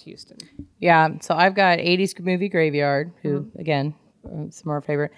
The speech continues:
Speaker 2: And I found one recently that some others, and actually Justin was one of the ones who had recommended,
Speaker 1: Oh.
Speaker 2: which is the Magic Tavern.
Speaker 1: Yeah, you're right. I, I have heard of the,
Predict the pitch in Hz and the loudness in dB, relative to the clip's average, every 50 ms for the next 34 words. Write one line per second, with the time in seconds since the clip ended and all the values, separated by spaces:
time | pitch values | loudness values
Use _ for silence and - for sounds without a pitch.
0 | _ _ _ _ _ _ - 180 190 196 202 - - 240 277 311 311 247 220 214 | _ _ _ _ _ _ 2 4 6 6 6 4 4 4 4 4 2 2 2 2
1 | 214 208 214 208 196 190 202 208 - 208 165 170 170 165 160 147 156 151 147 - | 2 2 2 2 2 2 0 0 0 -2 -2 0 0 0 0 0 -2 -4 -4 -4
2 | - 170 165 160 160 165 160 160 156 - - 139 151 180 175 135 143 160 185 - | -2 -2 0 0 2 2 2 2 0 0 -2 0 0 0 0 0 0 0 0 0
3 | - 156 143 175 175 196 - - 147 147 147 147 147 143 - - 160 160 151 147 | -2 -2 0 2 0 0 0 0 -2 0 0 0 -2 -2 -4 -4 -6 -6 -6 -4
4 | 151 151 151 147 147 147 - - 151 147 139 151 156 - 165 160 160 160 156 151 | -4 -2 -2 -2 -4 -6 -6 -6 -4 -2 -2 -2 -2 -2 -4 -4 -2 0 2 2
5 | 139 214 214 214 208 202 190 175 165 180 170 165 156 143 151 156 160 165 165 156 | 4 6 6 6 6 6 6 6 4 4 4 2 2 0 -2 -2 0 2 4 4
6 | 165 165 165 160 - - - - 160 156 160 160 202 208 214 233 247 170 160 160 | 4 4 2 -2 -4 -4 -2 2 4 4 4 4 2 0 -2 0 0 2 2 2
7 | 160 170 170 170 165 151 131 165 175 175 - 190 185 190 202 202 202 196 - - | 2 2 4 4 4 4 4 4 2 2 2 2 4 4 4 4 2 0 0 -2
8 | 208 196 190 175 165 175 165 170 - | -2 -2 -2 -2 -2 0 -2 -2 -2